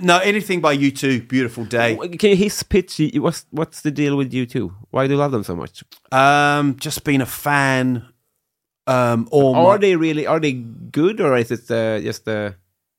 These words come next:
Speaker 1: D-, well, they're at that point now where if Bono recorded himself vomiting around his
Speaker 2: Mm.
Speaker 1: house after three Irish whiskies,
Speaker 2: Yeah.
Speaker 1: I'd still go,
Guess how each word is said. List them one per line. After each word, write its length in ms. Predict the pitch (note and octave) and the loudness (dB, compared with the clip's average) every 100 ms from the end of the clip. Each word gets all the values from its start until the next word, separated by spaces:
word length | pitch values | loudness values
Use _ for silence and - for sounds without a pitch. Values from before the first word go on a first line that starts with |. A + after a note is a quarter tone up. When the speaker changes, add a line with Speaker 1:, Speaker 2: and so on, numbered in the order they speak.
| _ _ _ _ - | _ _ _ _ -8
Speaker 1:
D-, 140 | B2+ | -2
well, 220 | F#3+ E3+ F3+ | 2 4 4
they're 220 | G#3+ G#3+ | 4 2
at 100 | F#3 | 2
that 220 | E3+ - | -2 -4
point 320 | - F3 E3 | -2 0 0
now 320 | C#3+ C#3+ C3+ | -2 0 0
where 560 | C3 C3 C3 B2+ B2 A#2+ _ _ _ _ _ | 0 0 0 0 -2 -4 _ _ _ _ _
if 400 | C#3 B2 - - _ _ - | -2 -2 -6 -18 _ _ -14
Bono 760 | B2+ A#2 G#2+ - C3+ C3+ C3 | -12 -12 -12 0 2 4 2
recorded 600 | A#2+ A#2+ A#2 B2+ B2 A2+ A2 | 0 -2 -4 -2 -2 -2 -4
himself 460 | A2 - A#2 G2+ | -6 -2 -2 -4
vomiting 680 | G#2 A2+ B2 A#2 A2 A#2+ A2 | -10 -2 0 0 -2 -4 -4
around 300 | G#2+ G#2+ G#2+ | -2 -2 -2
his 140 | C#3 D3+ | -4 -2
Speaker 2:
Mm. 20 | |
Speaker 1:
house 320 | A#2 G2+ - | 0 0 -2
after 320 | G#2 G2 G#2+ - _ | -6 -6 -10 -14 _
three 320 | - A#2 G#2+ | -10 -4 -2
Irish 340 | G2+ G2+ F#2+ | -2 -4 -4
whiskies, 420 | A#2 A2+ - G#2 G2+ | -4 -4 -4 -6 -4
Speaker 2:
Yeah. 180 | G#2+ A#2 _ - | -6 -10 _ -6
Speaker 1:
I'd 120 | B2 | -4
still 260 | - B2+ A2 | -4 -4 -2
go, 260 | G#2+ G2+ | -2 -2